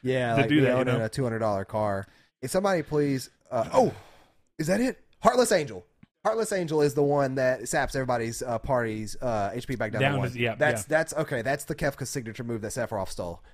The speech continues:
Speaker 1: Um, thank you all for tuning in to episode Read 'em L thirteen. If you see it, then we had no technical difficulties, and, uh, it wasn't unlucky for us. And, uh, thank you all for everybody who asked us questions. Always ask us questions if you feel free to.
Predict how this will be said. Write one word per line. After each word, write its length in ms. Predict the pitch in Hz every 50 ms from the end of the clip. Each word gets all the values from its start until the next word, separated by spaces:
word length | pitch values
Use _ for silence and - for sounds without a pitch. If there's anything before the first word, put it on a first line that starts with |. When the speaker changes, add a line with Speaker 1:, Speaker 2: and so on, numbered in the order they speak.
| - _ 107
Speaker 1:
Um, 280 | 104 101 98 95 92 - - - 139
thank 280 | 123 180 202 214 -
you 140 | - 208 202
all 300 | 196 202 190 226 202 247
for 120 | - 185 170
tuning 360 | - - 180 185 180 180 175
in 200 | 180 185 190 180
to 240 | - 165 160 160 165
episode 440 | 160 165 - 165 - - 170 160
Read 280 | 151 143 135 156 165 170
'em 100 | 170 165
L 120 | 160 156
thirteen. 540 | - 196 185 160 - - 185 180 190 208 208
If 120 | 180 - 139
you 80 | 131
see 280 | - - - 214 233 233
it, 120 | 226 -
then 80 | - 143
we 120 | 151 156
had 180 | 151 135 120 139
no 180 | 196 233 208
technical 440 | 175 - - 170 156 151 - 151 143
difficulties, 600 | 127 135 135 131 117 135 123 117 - 127 123 - - - - - - - - - - - -
and, 340 | - 131 131 131 135 131 123
uh, 420 | 131 131 127 123 123 120 120 120 -
it 80 | - 135 131 123
wasn't 300 | 127 143 143 139 147 139
unlucky 320 | 135 139 143 139 - 139
for 180 | - 147 143 151
us. 340 | 175 180 156 - - - - -
And, 220 | - 110 113 117 113
uh, 120 | 117 113
thank 240 | - 143 143 139 139
you 100 | 143 143
all 160 | 139 135 135 131 135 -
for 160 | - 131 123 120
everybody 400 | 123 123 123 120 120 120 120 120
who 140 | 123 123
asked 260 | 110 90 107 - - -
us 100 | - -
questions. 720 | - - 147 143 135 - - 139 139 143 143 139 - - - - _ _ _ _
Always 320 | - 131 143 143 143 139 131
ask 200 | 139 127 - -
us 80 | -
questions 340 | - 151 135 127 - 131 117
if 100 | 120 107
you 60 | 123
feel 220 | 113 - 131 120 117
free 180 | - 127 123 120
to. 220 | - 131 120 120